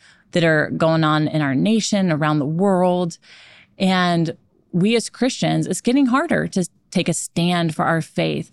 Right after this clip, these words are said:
to take a stand in the classrooms, to take a stand at our jobs, and, um, to live a life that is a fearless faith in this world. But when we don't take a day of rest,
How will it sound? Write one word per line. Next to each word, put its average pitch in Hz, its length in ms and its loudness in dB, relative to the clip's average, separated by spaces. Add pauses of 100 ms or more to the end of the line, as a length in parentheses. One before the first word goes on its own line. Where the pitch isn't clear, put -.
(280)
to 190 100 -2
take 196 200 0
a 214 40 2
stand 180 400 0
in 170 120 2
the 165 60 -2
classrooms, 160 960 -2
to 180 120 -4
take 190 300 -4
a 202 60 -2
stand 180 680 -2
at 160 120 -4
our 165 120 0
jobs, 160 800 -4 (540)
and, 165 640 -2
um, 160 400 -2 (440)
to 190 120 0
live 175 300 4
a 247 60 2
life 147 520 -2
that 175 140 0
is 165 160 0
a 165 40 0
fearless 175 640 0
faith 175 420 -4
in 165 140 -2
this 160 300 -4 (100)
world. 156 720 -2 (760)
But 190 360 2 (380)
when 202 260 2
we 208 80 4
don't 277 180 4
take 285 160 -2
a 202 40 4
day 180 200 2
of 156 200 0
rest, - 540 -6